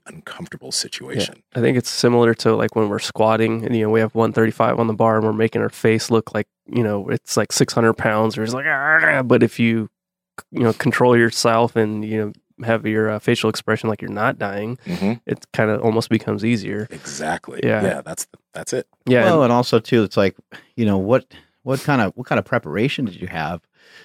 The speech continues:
Speaker 3: uh, you know, going into these squats where you're making that face? Like, did
Speaker 2: Mm-hmm.
Speaker 3: you just get un-, did you just get here late and just get underneath the bar out of nowhere?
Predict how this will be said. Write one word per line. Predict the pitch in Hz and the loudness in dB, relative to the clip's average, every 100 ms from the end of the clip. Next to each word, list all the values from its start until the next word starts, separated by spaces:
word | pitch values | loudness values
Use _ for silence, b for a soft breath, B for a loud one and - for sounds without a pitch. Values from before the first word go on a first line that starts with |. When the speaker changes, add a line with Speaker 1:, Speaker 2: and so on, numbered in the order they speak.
| b | b
Speaker 3:
uh, | 104 92 87 85 | -2 0 0 -4
you | 110 | -6
know, | 98 87 | -8 -6
going | - 107 98 | 0 2 4
into | 110 175 | 4 4
these | 110 87 - | 2 -2 -6
squats | - 82 80 - 101 | -8 -6 -6 -8 -2
where | 98 98 | 2 4
you're | 95 101 | 4 2
making | 107 151 151 | 2 2 0
that | 95 82 | -4 -6
face? | - 85 85 | -6 -8 -6
Like, | 90 87 | -8 -4
did | 117 | -2
Speaker 2:
Mm-hmm. | 113 | -2
Speaker 3:
you | 107 | -2
just | 123 - | -4 -2
get | 120 | 0
un-, | 113 117 | 0 0
did | - 101 | -4 -8
you | 95 | -8
just | 85 117 - | -6 -8 -4
get | 113 107 | -4 -2
here | 110 98 | -2 0
late | 123 156 | 0 -2
and | 110 | -4
just | 104 - | -6 -4
get | 101 | 0
underneath | 104 101 | 0 -2
the | - | -4
bar | 87 110 | 0 2
out | 117 | 2
of | 95 | 0
nowhere? | 117 156 160 151 | 0 2 2 0